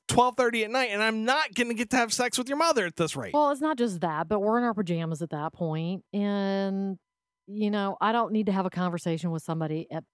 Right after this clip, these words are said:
Speaker 2: midnight. I, I don't really care. I'm ready to just chill out and enjoy some adult time, whatever that is,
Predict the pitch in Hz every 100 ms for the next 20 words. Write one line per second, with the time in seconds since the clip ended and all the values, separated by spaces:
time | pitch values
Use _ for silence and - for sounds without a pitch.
0 | - 165 170 135 139 143 175 - - -
1 | _ _ _ - 190 196 208 185 196 180
2 | 160 160 147 170 175 _ _ _ _ _
3 | _ _ - 196 214 220 214 220 208 208
4 | 208 220 180 190 170 - 170 220 208 185
5 | 180 175 185 143 - 185 185 175 165 170
6 | 170 175 - 185 175 180 185 202 180 165
7 | 165 175 175 - 156 147 147 165 175 185
8 | 208 175 165 175 165 143 220